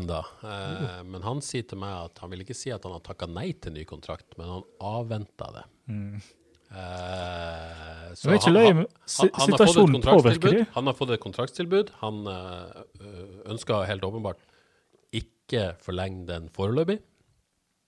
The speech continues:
Speaker 1: Så han er jo på en måte, han er ikke så tydelig som Kevin Martin Krüger, men sier jo egentlig det samme. Eh, men samtidig så når jeg spør Tore om,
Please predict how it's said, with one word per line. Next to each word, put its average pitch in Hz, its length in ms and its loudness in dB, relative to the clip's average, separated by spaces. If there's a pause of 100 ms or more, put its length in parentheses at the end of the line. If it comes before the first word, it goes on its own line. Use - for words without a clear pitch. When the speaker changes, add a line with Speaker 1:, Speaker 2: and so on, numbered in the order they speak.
(600)
Speaker 1:
Så 117 120 -4
han 117 80 -4
er 135 100 -2
jo 117 60 -6
på 110 80 -8
en 104 40 -4
måte, 101 180 -4 (340)
han 110 120 -4
er 120 40 -2
ikke 120 120 -4
så 131 160 0
tydelig 135 400 0
som 95 160 -10
Kevin 95 240 -2
Martin 87 200 -8
Krüger, 90 400 -4
men 90 220 -8 (760)
sier 110 300 -4
jo 90 60 -2
egentlig 90 260 -8
det 80 100 -14
samme. 98 260 -6 (580)
Eh, 95 280 -4
men 101 120 -6
samtidig 139 360 -2
så 98 120 -6
når 95 240 -4
jeg - 80 -10
spør 101 200 -4
Tore 98 340 -6 (500)
om, 85 220 -14